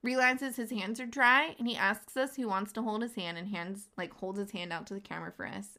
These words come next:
And we're like, "Yes, all of us. All of us wanna hold your hand." He hops off. The next, last live that he did was actually removed from Weverse because Netflix filed copyright issues, like, a complaint against it. I'm so mad,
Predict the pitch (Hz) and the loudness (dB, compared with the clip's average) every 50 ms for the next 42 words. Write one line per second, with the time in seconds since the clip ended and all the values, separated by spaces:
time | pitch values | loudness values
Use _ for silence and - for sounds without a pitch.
0 | _ 196 185 185 175 165 160 175 - - 170 170 196 202 - - 180 180 175 180 | _ -10 -8 -6 -6 -6 -8 -10 -8 -6 -4 -4 -4 -4 -2 -2 0 0 0 -2
1 | 170 156 151 196 220 - - - _ _ _ _ _ _ _ _ _ _ - 196 | -4 -6 -6 -6 -8 -10 -14 -18 _ _ _ _ _ _ _ _ _ _ 0 2
2 | 185 180 175 165 175 180 - - 180 180 185 190 190 196 214 208 208 170 156 165 | 2 2 0 -2 -6 -6 -6 -6 -6 -4 -4 -4 -4 -6 -6 -6 -6 -6 -6 -4
3 | 196 226 262 - _ _ _ - - - - _ _ _ _ _ _ _ - 214 | -6 -6 -6 -8 _ _ _ -20 -20 -20 -20 _ _ _ _ _ _ _ 0 2
4 | 226 247 240 240 233 - 202 170 - 180 - - _ _ _ _ _ _ _ _ | 4 4 2 2 2 2 2 2 2 -2 -8 -14 _ _ _ _ _ _ _ _
5 | _ _ _ _ _ 208 220 226 240 254 277 349 392 - - - - - 247 269 | _ _ _ _ _ 2 2 4 6 6 4 4 2 0 -8 -14 -10 -4 4 6
6 | 254 277 330 330 - - 302 269 262 247 247 240 269 262 254 208 214 202 196 196 | 8 8 8 6 2 2 2 4 4 4 2 2 2 0 2 2 4 4 6 4
7 | 196 196 - 196 202 208 208 226 262 - - 302 294 277 247 220 208 208 226 240 | 2 0 0 0 2 4 4 2 2 2 -2 0 0 2 2 4 4 4 4 2
8 | 254 277 302 285 277 - - - - 320 302 311 330 349 330 254 247 254 226 220 | 2 0 0 0 -2 -6 -8 -6 -8 -6 -4 0 2 2 4 4 4 4 6 4
9 | 214 214 - - - - _ _ _ _ _ _ 269 254 - 294 269 233 233 233 | 4 4 0 -10 -16 -18 _ _ _ _ _ _ -4 0 0 0 2 4 2 4
10 | 233 247 294 285 - - 359 359 - - - - - 247 240 233 233 233 - - | 4 4 4 2 2 -2 -2 -2 -2 -6 0 4 4 6 6 4 2 -2 0 2
11 | 214 196 202 - 208 185 175 180 170 156 156 - - _ _ _ _ _ - - | 2 2 2 0 -2 -2 0 0 0 -2 -4 -8 -12 _ _ _ _ _ -8 -6
12 | 165 - - - - - - - 165 170 - 165 - - 185 170 - 226 - - | -6 -6 -6 -8 -10 -12 -8 -6 -6 -6 -6 -8 -6 -6 -8 -6 -6 -10 -10 -10
13 | - - - - - 196 196 - - - - - - - - - 220 247 254 254 | -12 -12 -12 -12 -12 -12 -14 -14 -14 -12 -12 -14 -14 -14 -2 0 2 2 2 0
14 | - - 254 233 240 233 226 214 196 151 151 151 - - - | -2 0 0 2 2 2 2 0 0 0 0 -2 -4 -6 -10